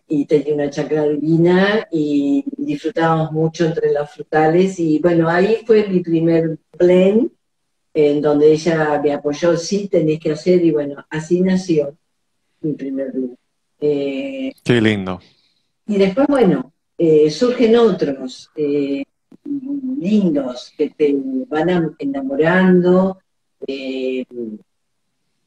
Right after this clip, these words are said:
Speaker 1: trabajar con las peras y las manzanas. Hace muy, muy, muy poquitito,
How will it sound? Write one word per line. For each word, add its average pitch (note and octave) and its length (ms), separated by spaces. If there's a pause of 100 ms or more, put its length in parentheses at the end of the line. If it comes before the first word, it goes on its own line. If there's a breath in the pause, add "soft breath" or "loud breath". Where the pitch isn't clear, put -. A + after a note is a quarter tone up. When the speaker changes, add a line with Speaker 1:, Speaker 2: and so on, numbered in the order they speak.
(760)
Speaker 1:
trabajar D#3+ 500
con F#3 160
las D#3 180
peras F3+ 420
y D#3 40
las C#3+ 220
manzanas. E3+ 960 (460)
Hace D#3 600
muy, F3+ 200
muy, G3+ 220
muy G#3+ 180
poquitito, E3+ 1120